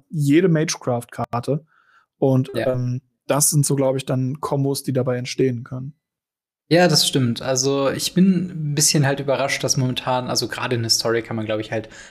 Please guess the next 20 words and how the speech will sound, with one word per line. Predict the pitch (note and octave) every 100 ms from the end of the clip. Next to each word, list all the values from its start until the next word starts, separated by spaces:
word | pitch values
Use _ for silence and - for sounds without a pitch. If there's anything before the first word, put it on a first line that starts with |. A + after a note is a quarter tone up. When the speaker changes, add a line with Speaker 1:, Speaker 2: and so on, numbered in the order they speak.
| _
Speaker 2:
alle | - B2 B2 B2
Faithless | - B2+ C3+ A#2+ -
Looting | C#3 D3+ C3
Decks, | B2+ B2+ -
also | A2+ A2+
Izzet | A#2+ A#2+ -
Phoenix, | - A#2+ A2+ A2+ B2+ A#2
Speaker 1:
Mhm. | -
Speaker 2:
ähm, | A2 G#2+ A2
Pyromancer | - A#2+ A#2+ A#2 A2+ C3 B2+ A#2+ A#2+ - - _
et | -
cetera | D3 C#3 C3
Decks, | A#2+ B2+ -
die, | -
glaub | A#2+ B2
ich, | A#2 -
sehr | - A#2 A#2 A2+ -
stark | - - A2+ A#2+
gerade | - A#2+ A#2+
sind, | A2+ B2 B2+